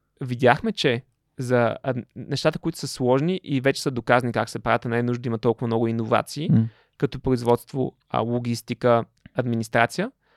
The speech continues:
Speaker 1: Опитвахме с хора на нашата възраст и ставаше много лошо.
Speaker 2: М.
Speaker 1: И това ни бяха най-големите грешки. Най-големите грешки беше, че представяхме, че всеки е като нас.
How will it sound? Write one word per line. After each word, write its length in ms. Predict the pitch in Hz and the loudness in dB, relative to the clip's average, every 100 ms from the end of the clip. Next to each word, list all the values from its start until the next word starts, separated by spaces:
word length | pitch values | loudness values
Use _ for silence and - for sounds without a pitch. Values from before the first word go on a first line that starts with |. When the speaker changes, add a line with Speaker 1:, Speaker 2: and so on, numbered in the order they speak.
| _ - | _ -4
Speaker 1:
Опитвахме 460 | 131 160 196 170 | 2 2 2 0
с 80 | - | 2
хора 160 | 151 147 | 4 4
на 80 | |
нашата 300 | 123 123 - | 4 0 -2
възраст 440 | 131 135 220 - - - | -2 0 -2 -6 -14 -8
и 120 | 170 | -8
ставаше 400 | - 139 143 - | 2 4 4 0
много 380 | 143 139 139 123 | -4 0 2 2
лошо. 340 | 107 - - _ _ - | 0 -4 -10 _ _ 2
Speaker 2:
М. 200 | 113 104 - | 4 2 4
Speaker 1:
И 240 | 147 147 | 6 6
това 140 | - 165 | 6 4
ни 80 | 160 | 6
бяха 220 | 170 160 | 4 4
най-големите 520 | 147 135 131 113 107 | 0 2 0 0 0
грешки. 400 | 117 160 - 214 | 0 0 -2 -6
Най-големите 500 | 160 151 147 135 127 | -2 -2 -2 -4 -2
грешки 280 | 127 165 - | -4 -4 -2
беше, 280 | 143 165 - | -2 -2 -4
че 220 | 170 - _ _ _ _ - | -6 -6 _ _ _ _ -4
представяхме, 580 | 127 - 135 170 202 | -4 2 6 6 4
че 200 | 185 - | -6 -6
всеки 380 | - 147 151 190 | -2 -2 0 0
е 180 | 190 190 _ _ - | 0 -2 _ _ -10
като 220 | - 135 | -6 0
нас. 360 | 127 120 - | 0 0 -6